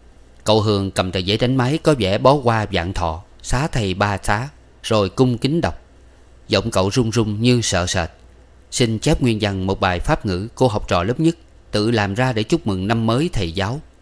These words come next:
ngày Tết năm một nghìn chín trăm hai mươi mốt. Tài liệu của ông Trần Văn Tính,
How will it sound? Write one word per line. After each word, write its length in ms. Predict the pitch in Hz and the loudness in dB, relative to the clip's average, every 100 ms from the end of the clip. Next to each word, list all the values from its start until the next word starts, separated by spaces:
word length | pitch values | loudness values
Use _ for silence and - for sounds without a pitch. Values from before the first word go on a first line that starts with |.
| _ - - - | _ -20 -20 -10
ngày 200 | - 98 | -2 -2
Tết 220 | 87 123 151 - | 0 0 0 -2
năm 180 | 127 131 | 0 0
một 120 | 98 | -2
nghìn 220 | 95 85 85 | -4 -4 -4
chín 200 | 131 143 | -4 2
trăm 220 | 113 98 | 2 2
hai 140 | 113 | 0
mươi 140 | 104 101 | 0 0
mốt. 200 | 113 143 - - - - - - - - - - - - - - - | 0 -2 -6 -20 -20 -20 -20 -20 -20 -20 -20 -20 -20 -20 -20 -8 0
Tài 160 | 101 | 2
liệu 260 | 95 95 92 | 2 0 0
của 160 | - | 2
ông 220 | 139 117 113 | 2 2 -2
Trần 300 | 101 85 85 | -2 -2 -2
Văn 180 | 104 101 | -4 -2
Tính, 280 | 110 120 | -4 -4